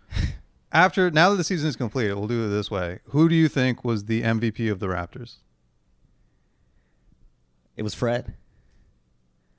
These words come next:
Speaker 2: Like, w-, w-, who,
Speaker 1: Yes.
Speaker 2: what do I think? I think, uh, I think it was
Speaker 1: If you
Speaker 2: Fred.
Speaker 1: were awarding an M V P to the Raptors.
Speaker 2: Right now?
Speaker 1: Yeah.
Speaker 2: Fred VanVleet.
Speaker 1: I would say that, and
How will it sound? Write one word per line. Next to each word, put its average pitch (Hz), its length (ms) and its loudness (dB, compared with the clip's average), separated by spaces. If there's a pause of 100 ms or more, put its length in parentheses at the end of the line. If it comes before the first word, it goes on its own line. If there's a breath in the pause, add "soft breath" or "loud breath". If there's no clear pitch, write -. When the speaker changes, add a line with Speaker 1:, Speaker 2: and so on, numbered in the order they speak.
(420)
Speaker 2:
Like, 170 140 0
w-, 151 280 -4 (600)
w-, 123 180 -6
who, 143 140 0
Speaker 1:
Yes. 101 140 4
Speaker 2:
what 139 100 2
do 123 60 2
I 139 80 0
think? 208 240 0
I 120 80 0
think, 127 220 -2
uh, 117 220 -4
I 120 100 -2
think 123 120 -2
it 113 40 -2
was 139 80 4
Speaker 1:
If 135 80 2
you 151 60 6
Speaker 2:
Fred. 143 80 8
Speaker 1:
were 139 60 8
awarding 131 380 4
an 117 60 -2
M 113 120 0
V 110 100 0
P 110 140 -4
to 101 80 -4
the 95 80 -2
Raptors. 90 220 -4
Speaker 2:
Right 131 140 0
now? 175 340 -2 (100)
Speaker 1:
Yeah. 92 300 -8
Speaker 2:
Fred 120 220 -4
VanVleet. 90 320 -4 (500)
Speaker 1:
I 123 100 -4
would 120 120 -2
say 117 160 0
that, 101 260 0
and 95 420 -6